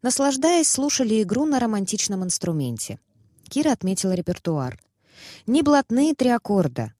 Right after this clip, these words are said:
а старые, не по возрасту им, баллады и даже Б Г, Борис Гребенщиков.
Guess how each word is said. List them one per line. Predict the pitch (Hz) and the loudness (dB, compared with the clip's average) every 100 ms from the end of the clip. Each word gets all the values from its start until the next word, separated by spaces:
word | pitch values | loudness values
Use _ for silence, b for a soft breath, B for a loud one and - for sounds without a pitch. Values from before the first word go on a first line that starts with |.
| _ - | _ -8
а | 139 | -4
старые, | - 160 180 247 143 | -4 -2 0 2 2
не | 143 | 0
по | 156 147 | 0 -2
возрасту | 165 247 240 226 226 | 0 0 0 -2 -2
им, | - 185 139 107 _ | -2 0 -2 -4 _
баллады | 139 147 135 131 226 277 151 113 _ _ | -6 -2 -2 0 2 2 0 -4 _ _
и | 156 | -6
даже | 131 127 120 123 143 | -4 -4 -4 -2 2
Б | 175 185 | 2 2
Г, | 180 277 123 - _ _ _ - | 4 2 2 -6 _ _ _ -2
Борис | 208 208 123 | 0 2 2
Гребенщиков. | 139 143 156 233 - 120 - | 0 0 0 -2 -2 -6 -6